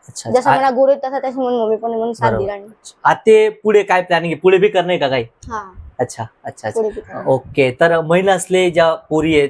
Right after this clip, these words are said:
Speaker 1: त्या करायला इच्छुक आहेत पण त्यासले विरोध असतात आणि त्या करू नाही शकत, त्याला काय सांगशात तुम्ही?
Speaker 2: मी तर म्हणत की पोरीस नाही करायला पाहिजे. परिवारवाला ज्या काही म्हणतात त्याचं ना तुम्ही ऐकू नका. जे एक साव जर आपण सक्सेस ना पायरीवर चढलो तो कोणी काही देखत नाही, फक्त आपलं सक्सेस देखतस. भले ते मागे,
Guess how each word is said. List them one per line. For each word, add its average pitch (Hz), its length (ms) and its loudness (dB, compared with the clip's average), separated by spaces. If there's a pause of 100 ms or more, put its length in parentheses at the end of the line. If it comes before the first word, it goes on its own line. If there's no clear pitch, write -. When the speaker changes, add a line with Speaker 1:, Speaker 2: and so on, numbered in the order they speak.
Speaker 1:
त्या 147 100 0
करायला 165 380 0
इच्छुक 180 320 -2
आहेत 165 100 2
पण 165 180 -8
त्यासले 170 220 2
विरोध 170 280 2
असतात - 420 -6
आणि 156 380 0
त्या 160 100 2
करू 185 240 2
नाही 208 100 4
शकत, 160 280 -4
त्याला 190 180 2
काय 180 140 2
सांगशात 175 300 -4
तुम्ही? 123 200 -12 (420)
Speaker 2:
मी 262 120 0
तर 302 140 0
म्हणत 294 320 -2
की 302 80 -2
पोरीस 277 300 0
नाही 285 120 -4
करायला 262 220 0
पाहिजे. 262 420 -2 (240)
परिवारवाला 269 540 2
ज्या 262 180 0
काही 277 180 -2
म्हणतात 269 360 -4
त्याचं 269 200 -4
ना 269 60 -2
तुम्ही 262 240 -4
ऐकू 226 260 -4
नका. 233 300 -6 (540)
जे 269 120 4
एक 277 220 0
साव 294 240 2
जर 262 80 0
आपण 262 200 -2
सक्सेस 269 340 -4
ना 262 60 -4
पायरीवर 262 360 2
चढलो 277 340 0
तो 277 140 0
कोणी 277 240 -2
काही 254 180 0
देखत 254 280 -2
नाही, 220 180 -4
फक्त 240 220 -6
आपलं 262 200 2
सक्सेस 262 340 -6
देखतस. 208 460 -4 (140)
भले 262 280 2
ते 277 60 2
मागे, 269 280 -2